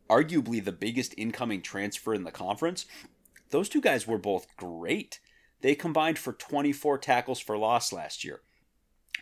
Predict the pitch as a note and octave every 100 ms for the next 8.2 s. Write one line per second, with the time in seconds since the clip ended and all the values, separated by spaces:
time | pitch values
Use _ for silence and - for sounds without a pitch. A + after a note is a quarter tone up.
0 | - - A#2+ C#3 D#3 C3 A2+ G#2 F#2 E2
1 | - - - A2 - B2+ - C3 A#2 -
2 | G#2 - G2+ - - - - F#2 F#2+ G2
3 | G2+ G2+ - - F#2+ E2 D#2 C#2+ _ -
4 | F2 E2+ E2 E2+ D2 - _ _ - _
5 | - G#2 E2+ G2 B2 B2 D3 C#3+ B2+ A2+
6 | A2 A#2 F2+ F#2 - A2+ - G#2+ A2 A2+
7 | A2+ - - G2 G2+ B2+ - F#3 E2+ D#2+
8 | D2+ D2+